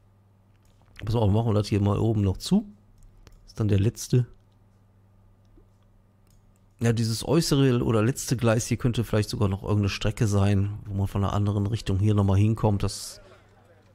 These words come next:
ja, einfach nur so für die Optik. Oder einen Wendekreis könnte man da noch hinbauen, ne? Das ist auch vielleicht nicht schlecht. Pass mal auf, wir machen das mal.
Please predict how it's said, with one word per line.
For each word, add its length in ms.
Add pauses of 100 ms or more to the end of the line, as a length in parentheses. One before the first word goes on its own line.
(420)
ja, 360
einfach 240
nur 120
so 100
für 120
die 120
Optik. 460 (340)
Oder 160
einen 100
Wendekreis 600
könnte 200
man 100
da 100
noch 240
hinbauen, 560
ne? 140
Das 220
ist 140
auch 100
vielleicht 280
nicht 140
schlecht. 320
Pass 140
mal 80
auf, 80
wir 100
machen 220
das 140
mal. 300